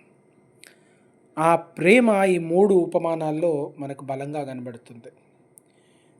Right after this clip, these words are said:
మొదటిది తప్పిపోయినటువంటి గొర్రె. ప్రభుల వారు తప్పిపోయినటువంటి గొర్రె ఉపమానం చెప్తూ ఒక వ్యక్తికి నూరు గొర్రెలు ఉండగా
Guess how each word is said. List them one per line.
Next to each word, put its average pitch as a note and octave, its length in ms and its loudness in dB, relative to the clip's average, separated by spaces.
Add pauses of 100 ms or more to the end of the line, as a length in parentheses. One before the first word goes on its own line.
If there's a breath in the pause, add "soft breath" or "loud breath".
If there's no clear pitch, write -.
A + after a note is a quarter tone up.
(100)
మొదటిది G3+ 560 2
తప్పిపోయినటువంటి E3 1000 -4 (120)
గొర్రె. C3+ 200 -10 (1400 soft breath)
ప్రభుల E3+ 300 4
వారు E3+ 640 4 (760)
తప్పిపోయినటువంటి G#3+ 1300 -2 (160)
గొర్రె E3 200 0
ఉపమానం D#3+ 560 -4
చెప్తూ D3 300 -4
ఒక G3 220 2
వ్యక్తికి E3+ 580 -4
నూరు E3+ 260 -2
గొర్రెలు D3 420 -4
ఉండగా C#3 400 -10